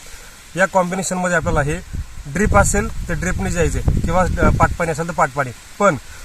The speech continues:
याच्या व्यतिरिक्त देत असताना यांच्याबरोबर या ठिकाणी कॉम्बिनेशनला आदस्काचंच एनकार्ब ऑर्गॅनिक कार्बन आहे. विशेष म्हणजे ऑर्गॅनिक कार्बन देणार आहे, जमिनीमधील भुसभुशीतपणा वाढणं, जमिनीमध्ये जिवंतपणा येणं,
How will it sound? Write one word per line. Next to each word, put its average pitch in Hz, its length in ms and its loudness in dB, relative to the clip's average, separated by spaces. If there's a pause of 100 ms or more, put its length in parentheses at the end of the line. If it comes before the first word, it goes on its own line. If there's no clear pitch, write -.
याच्या 156 200 -2
व्यतिरिक्त - 340 2
देत - 240 6
असताना - 500 6
यांच्याबरोबर 175 400 0
या 175 140 0
ठिकाणी 165 400 -6
कॉम्बिनेशनला 160 640 -4 (1900)
आदस्काचंच 196 720 0
एनकार्ब 170 400 4 (500)
ऑर्गॅनिक 156 400 0
कार्बन 160 300 4
आहे. 143 120 2 (1400)
विशेष 196 280 4
म्हणजे 156 200 2
ऑर्गॅनिक 160 340 0
कार्बन 175 300 0
देणार 160 180 2
आहे, 156 120 2
जमिनीमधील 175 800 -2 (120)
भुसभुशीतपणा 156 720 0
वाढणं, 160 400 4
जमिनीमध्ये 165 640 -2
जिवंतपणा 170 640 2
येणं, 143 180 0